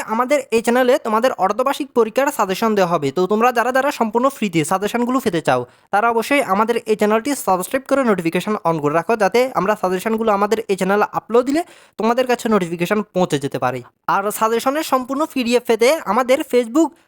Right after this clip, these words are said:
পেজে জয়েন হয়ে নাও। এই ভিডিওর ফার্স্ট কমেন্টে এবং ভিডিও ডেসক্রিপশন বক্সে Facebook পেজের লিংক দেওয়া থাকবে, তো তোমরা সেখানে ক্লিক করে সে পেজে জয়েন হয়ে নাও।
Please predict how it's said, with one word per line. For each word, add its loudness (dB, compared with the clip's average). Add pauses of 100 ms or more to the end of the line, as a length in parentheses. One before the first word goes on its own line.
(140)
পেজে 2 (120)
জয়েন 2
হয়ে -2
নাও। -4 (320)
এই 4
ভিডিওর 4
ফার্স্ট -2 (100)
কমেন্টে 2 (180)
এবং 2 (460)
ভিডিও 2
ডেসক্রিপশন -2
বক্সে 0 (140)
Facebook -2
পেজের 2 (100)
লিংক 0
দেওয়া 2
থাকবে, 0 (100)
তো -2 (100)
তোমরা -2
সেখানে 0 (120)
ক্লিক -2
করে 2 (340)
সে 2
পেজে 4
জয়েন 2
হয়ে -2
নাও। -4